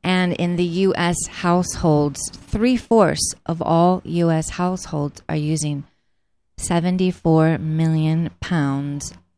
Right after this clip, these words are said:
of chemicals. That is awful. That is terrible. Um, and many, some names that you've heard of are maybe D D T, D D E, or D E S.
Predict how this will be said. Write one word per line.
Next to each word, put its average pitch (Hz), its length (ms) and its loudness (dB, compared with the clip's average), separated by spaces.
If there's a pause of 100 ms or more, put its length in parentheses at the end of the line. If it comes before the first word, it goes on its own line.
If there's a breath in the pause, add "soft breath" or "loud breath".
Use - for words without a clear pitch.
of 139 400 -4
chemicals. 143 640 -4 (720)
That 165 240 -2
is 190 160 0
awful. 175 540 2 (600 loud breath)
That 170 360 0
is 170 320 -2
terrible. 165 1200 0 (160)
Um, 143 480 -8
and 165 380 -2
many, 202 480 0 (420)
some 294 260 2
names 190 300 2
that 127 80 0
you've 165 200 0
heard 170 200 2
of 170 160 2
are 147 320 0
maybe 143 320 -4
D 147 220 -4
D 139 240 -4
T, 190 500 -2 (120)
D 139 180 -14
D 127 320 -14
E, 185 360 -2
or 127 300 -8
D 131 300 -8
E - 100 -6
S. 185 180 -2